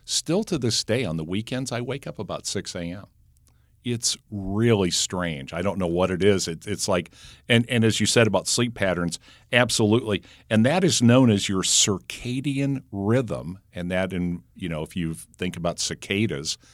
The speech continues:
they have a circadian rhythm. And it's what it is. It's an area of your brain called the hypothalamus, and that controls your sleep. And it's usually, uh, most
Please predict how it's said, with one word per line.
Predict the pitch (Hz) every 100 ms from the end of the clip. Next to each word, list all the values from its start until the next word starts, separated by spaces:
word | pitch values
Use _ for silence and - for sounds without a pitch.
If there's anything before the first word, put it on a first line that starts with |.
| _ _ -
they | 95
have | 92
a | 90
circadian | - 98 82 - 85 80 87 87
rhythm. | 85 110 92 76
And | 80 90
it's | - 95 - - - - - _ _ _ _
what | 107 113
it | 113
is. | 117 104 92
It's | 80
an | 98 -
area | 123 135 143
of | 113
your | 120
brain | 104 104 107 107 110
called | - 104 98
the | 87
hypothalamus, | - - 127 - 120 - 120 127 - - - - _ _ _ _ _
and | 92 92
that | 95 101
controls | - 107 - 90 82 82
your | 95
sleep. | - - 73 82 -
And | 92
it's | 82 -
usually, | 107 160 170 170 131 123 117 - _ - _ -
uh, | 95 90 90 87 - _ _ -
most | 127 131 151 -